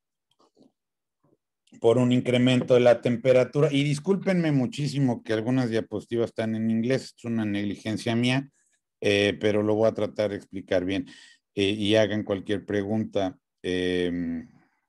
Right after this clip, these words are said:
y lo digo porque le, normalmente le pido a mis estudiantes que presentaciones en español, pues en español.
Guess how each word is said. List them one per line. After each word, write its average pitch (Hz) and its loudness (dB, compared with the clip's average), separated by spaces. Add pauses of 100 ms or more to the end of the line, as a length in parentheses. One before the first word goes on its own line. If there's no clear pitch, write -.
(320)
y 98 -6
lo 101 -2
digo 123 0
porque 104 -6
le, 98 -6
normalmente 104 0
le 95 -4
pido 101 -2
a 98 -2
mis 85 -4
estudiantes 92 -6
que - -12
presentaciones 87 -4
en 92 2
español, 92 -2
pues - -10
en 85 0
español. 82 -4